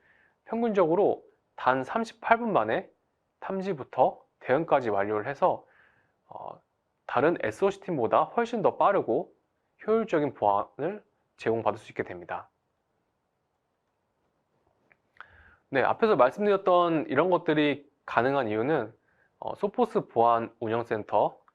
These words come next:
에스오씨에는, 어, 위협 인텔리전스, 보안 전문가, 분석 전문가, 솔루션 전문가, 데이터 사이언스, 사고 대응팀,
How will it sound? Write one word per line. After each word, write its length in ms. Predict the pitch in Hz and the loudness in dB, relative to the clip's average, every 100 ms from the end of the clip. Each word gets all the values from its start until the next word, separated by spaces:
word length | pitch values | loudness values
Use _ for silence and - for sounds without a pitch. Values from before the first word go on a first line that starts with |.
| _ - | _ -12
에스오씨에는, 720 | 113 147 143 - 110 110 135 _ _ _ _ _ _ | -6 -2 -2 -2 -4 -4 -6 _ _ _ _ _ _
어, 120 | - | -10
위협 280 | 113 139 120 | 0 2 2
인텔리전스, 800 | 110 127 110 104 - 123 175 185 _ _ _ _ | 0 -4 -4 -6 -6 -4 -4 -4 _ _ _ _
보안 240 | 131 139 | 0 2
전문가, 520 | 127 104 101 95 92 - _ _ _ _ _ _ | -2 -10 -8 -6 -6 -10 _ _ _ _ _ _
분석 280 | - 120 139 | -6 -6 -4
전문가, 600 | 120 107 104 123 196 - _ _ _ | -4 -4 0 2 2 -2 _ _ _
솔루션 360 | 196 240 196 127 | 0 2 0 -2
전문가, 540 | 104 101 95 92 - _ _ - | -4 -6 -6 -8 -8 _ _ -12
데이터 300 | - 110 117 | -8 -6 -6
사이언스, 720 | - 110 104 98 - 151 202 _ _ _ - | -2 0 -2 -6 -6 -4 -4 _ _ _ -2
사고 260 | - 220 | 2 2
대응팀, 560 | - 110 107 - 98 | 2 -4 -6 -10 -16